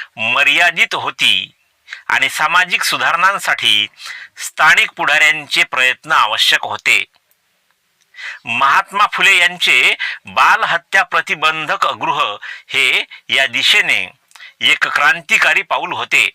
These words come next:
महात्मा फुले यांनी सुरू केलेल्या या कार्याचा प्रभाव आजही दिसून येतो. त्यांच्या कार्याने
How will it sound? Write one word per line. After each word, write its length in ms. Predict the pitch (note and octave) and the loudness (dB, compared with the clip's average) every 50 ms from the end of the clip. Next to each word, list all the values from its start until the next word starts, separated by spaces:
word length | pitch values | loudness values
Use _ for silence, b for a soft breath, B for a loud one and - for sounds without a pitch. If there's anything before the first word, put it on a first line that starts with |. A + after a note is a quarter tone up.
| _ _ _ _ _ _ _ _ _ _ _ _ _ _ _ _ _ _ _ _ _ _ - - B B B B B - | _ _ _ _ _ _ _ _ _ _ _ _ _ _ _ _ _ _ _ _ _ _ -20 -18 B B B B B -8
महात्मा 500 | C#3+ C3 C3+ C#3+ D#3 F3+ - F#3 A3 G#3 | -4 0 2 2 2 0 0 0 0 0
फुले 240 | F#3+ - G3 G3+ G3+ | 0 2 2 2 4
यांनी 280 | G3 F#3 F#3 F#3+ G3+ G3+ | 4 2 2 0 -2 -2
सुरू 220 | - F#3+ F3+ F#3+ - G3 | -2 -2 -2 0 0 0
केलेल्या 480 | F#3 F3+ G3 F#3+ F3 D3+ C3 A2+ A2 A2 B B B B - | 2 4 4 4 4 4 4 4 2 2 B B B B -2
या 120 | B2+ C#3+ D#3 | 0 0 0
कार्याचा 640 | - - C3+ C#3 D3 E3 F3 E3+ - - G3 F#3 | 2 2 2 2 4 4 2 2 2 0 0 0
प्रभाव 440 | - - E3+ C#3+ B2 C3+ C#3+ E3+ F3+ | 0 0 -2 0 2 2 2 2 2
आजही 580 | - - C3+ C3 C3+ C3 B2+ D3+ C3 D3 F3+ | 2 2 2 2 2 0 -2 -4 -2 -2 -2
दिसून 340 | D#3+ B2+ C3+ C3+ - E3+ D#3+ | -2 -4 -4 -4 -4 -4 -4
येतो. 540 | D3+ C#3+ C#3+ D3 - E3+ B2+ G#2 G2 F#2+ b b b b _ _ _ _ _ _ _ _ _ _ _ _ _ - | -2 -2 -2 -2 -2 -4 -8 -8 -10 -12 b b b b _ _ _ _ _ _ _ _ _ _ _ _ _ -2
त्यांच्या 280 | C3 B2 - - C#3+ | -2 -2 0 0 0
कार्याने 680 | C3 - D3 D3 F3 F3+ F3+ F3 D#3+ D3 C3+ C3 B2+ | 0 2 2 2 4 4 4 2 4 2 2 2 2